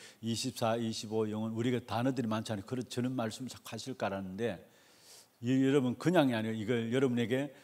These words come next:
새롭게 여러분에게 각인시키기 위해서 중요하게 우리에게 주신 복음 안에서 주어진 단어예요.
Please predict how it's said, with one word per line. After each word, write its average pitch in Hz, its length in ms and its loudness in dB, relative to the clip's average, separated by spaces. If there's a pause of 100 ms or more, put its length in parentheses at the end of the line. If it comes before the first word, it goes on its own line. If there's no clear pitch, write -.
새롭게 - 500 2
여러분에게 113 340 0
각인시키기 120 920 -2
위해서 120 460 0 (340)
중요하게 123 500 2
우리에게 110 220 -2
주신 101 420 -6 (420)
복음 120 280 -2
안에서 123 220 0
주어진 95 320 -8
단어예요. 90 420 -16